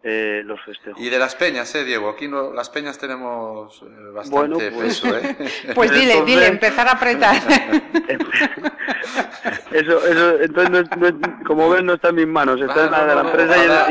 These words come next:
Speaker 1: y,
Speaker 2: ojalá
Speaker 1: y en
Speaker 2: estuvieran las
Speaker 1: vosotros.
Speaker 2: mías, sí, ojalá estuvieran
Speaker 1: Y en
Speaker 2: las mías,
Speaker 1: vosotros.
Speaker 2: no tendrías duda, no tendrías duda.
Speaker 1: <laughs>
Speaker 3: Y lo que
Speaker 1: Pero ya
Speaker 3: decías,
Speaker 1: digo
Speaker 3: eso, hacer
Speaker 1: que
Speaker 3: una
Speaker 1: estaría encantado.
Speaker 3: iniciativa, si se trabaja, ¿has oído algo de, de que pueda haber algún evento? Pues
Speaker 1: Sí,
Speaker 3: eso.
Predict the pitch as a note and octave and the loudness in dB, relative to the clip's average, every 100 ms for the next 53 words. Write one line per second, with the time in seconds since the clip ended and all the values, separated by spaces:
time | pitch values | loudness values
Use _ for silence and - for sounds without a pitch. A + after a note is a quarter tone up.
0 | D3+ C3+ C3+ C#3+ C#3+ D#3 D#3 C#3+ C3+ D3+ | 2 2 2 2 4 4 2 2 2 0
1 | A#2+ A2 G2 - C3 A2+ B2 C3+ C3+ B2+ | -2 -4 -6 -6 -8 -2 0 0 -2 -2
2 | D3 A2+ D3 C#3 C#3 C3+ A2+ G#2+ A2 A#4 | 0 0 -2 -2 -2 -2 -8 -8 -6 -2
3 | B4+ F4 E4 - - A#3 C4+ - D4 - | -2 -2 -2 -4 -6 -4 -4 -2 -4 -4
4 | C#4+ B3 - G#3 - _ _ - E4 F#4+ | -10 -14 -16 -20 -20 _ _ -12 -8 -8
5 | D4 - - - - - - _ - - | -8 -12 -16 -18 -20 -20 -20 _ -10 -2
6 | A2+ B2 G#3 D#3+ B3+ A#3 B3 G3+ F#3 F3+ | 0 0 0 0 0 -2 -4 -2 0 0
7 | F3+ F3+ F3+ A3+ B3 A#3+ A3+ G#3+ G#3+ G#3+ | 2 0 0 -4 -2 -4 -2 -4 -6 -8
8 | A3 G#3 F#3 - A#3+ F3+ F3 F#3+ F3+ F#3 | -10 -6 -6 -6 -6 -6 -6 -8 -10 -6
9 | F3 F3 F3 F3 E3+ E3+ E3 E3+ E3 D#3+ | -6 -4 -4 -6 -4 -4 -4 -6 -6 -8
10 | D#3 - D#3 E3+ E3 F#3+ G3 F3+ F3+ G3 | -10 -6 -2 -2 -2 -6 -6 -8 -4 -2
11 | G3 F3+ E3+ E3+ D#3+ E3+ F#3 F3+ F3 F3 | -4 -6 -8 -10 -10 -10 -6 -6 -6 -8
12 | E3+ F#3 F3+ F3 E3+ F#3 E3+ E3 D#3+ E3+ | -8 -8 -8 -8 -6 -6 -8 -10 -6 0
13 | F3+ D3 | 4 2